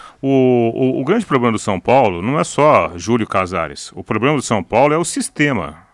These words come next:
Porque o São Paulo tem lá, acho que, trezentos conselheiros, duzentos conselheiros, e são esses caras, só, não tô, não tô tecendo aqui nenhum, nenhuma crítica, né, pessoal, mas é, é, é, é um, é um universo muito pequenininho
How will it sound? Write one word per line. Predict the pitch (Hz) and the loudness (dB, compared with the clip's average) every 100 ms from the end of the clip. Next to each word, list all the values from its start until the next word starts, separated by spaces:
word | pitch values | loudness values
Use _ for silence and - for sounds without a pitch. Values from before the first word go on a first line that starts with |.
| _ _ | _ _
Porque | - 123 | -10 -6
o | |
São | 139 | -4
Paulo | 120 165 175 | 0 0 0
tem | 170 | -2
lá, | 147 | -2
acho | 143 | -4
que, | - 107 | -4 -8
trezentos | - - 113 92 113 139 - 82 - - | -8 -6 -6 -4 -4 -4 -6 -14 -16 -12
conselheiros, | 110 - 90 101 117 85 | -10 -8 -6 -4 -4 -6
duzentos | 85 85 107 | -8 -6 -6
conselheiros, | - 104 90 92 143 107 - _ - - - - | -6 -6 -4 -2 0 -2 -6 _ -20 -20 -20 -4
e | 151 139 | -2 -2
são | - 175 | -2 -4
esses | - 151 | -4 -6
caras, | - 131 170 101 76 - - _ _ - | 2 6 6 4 -4 -10 -14 _ _ -14
só, | - 127 | -8 -4
não | 117 | -4
tô, | - 107 | -6 -12
não | 98 | -6
tô | 156 180 113 87 | -2 2 0 -2
tecendo | - 110 123 | -6 -6 -4
aqui | 107 107 | -4 -6
nenhum, | 104 131 165 101 76 - _ - - | -4 -4 -4 -6 -8 -20 _ -20 -16
nenhuma | 101 95 127 139 - | -12 -8 -6 -4 -6
crítica, | - 117 147 - 98 82 80 | -4 -6 -6 -10 -10 -10 -10
né, | 95 | -10
pessoal, | - 120 - 104 98 - - - - | -6 -8 -4 -2 -2 -4 -20 -20 -10
mas | 107 131 | -8 -6
é, | - | -10
é, | 139 139 135 131 123 117 | -10 -8 -6 -4 -4 -4
é, | 131 | -4
é | |
um, | 156 143 110 - | -4 -4 -8 -10
é | 113 135 | -6 -4
um | 143 135 131 | -4 -6 -4
universo | 160 127 123 180 - | -4 -2 -2 -2 -2
muito | 196 - | -4 -6
pequenininho | - - 240 180 139 196 98 | -12 -8 -4 -2 0 -2 -4